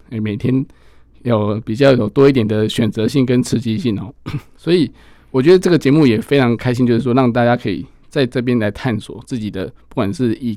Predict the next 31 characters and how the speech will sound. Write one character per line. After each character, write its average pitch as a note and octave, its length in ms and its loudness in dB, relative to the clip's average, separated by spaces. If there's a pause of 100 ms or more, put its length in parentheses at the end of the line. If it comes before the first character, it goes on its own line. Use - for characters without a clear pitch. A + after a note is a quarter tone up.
过 D3 180 4
往 G#2+ 100 4
的 F#2+ 120 -2
职 G2+ 300 -10
涯 G2+ 200 -4
或 - 160 -10
是 - 260 -6
未 C#3 200 2
来 F#2+ 80 0
的 G2 100 -6
生 A2 360 -6
涯。 - 140 -12 (580)
诶， D3+ 140 -4
老 A2 120 -6
师 - 160 -4
啊， A#2+ 100 -2
你 F2+ 80 -4
就 A#2+ 80 0
觉 A#2+ 160 0
得 G#2+ 60 0
说 A2+ 200 -2
这 C#3+ 120 2
种 A2+ 120 4
生 C3 320 -2
涯 G2 140 -2
的 G2+ 80 -4
规 A2 220 -6
划 A2+ 160 -6
是 - 120 -10
不 A2+ 60 -4
是 A2 180 -4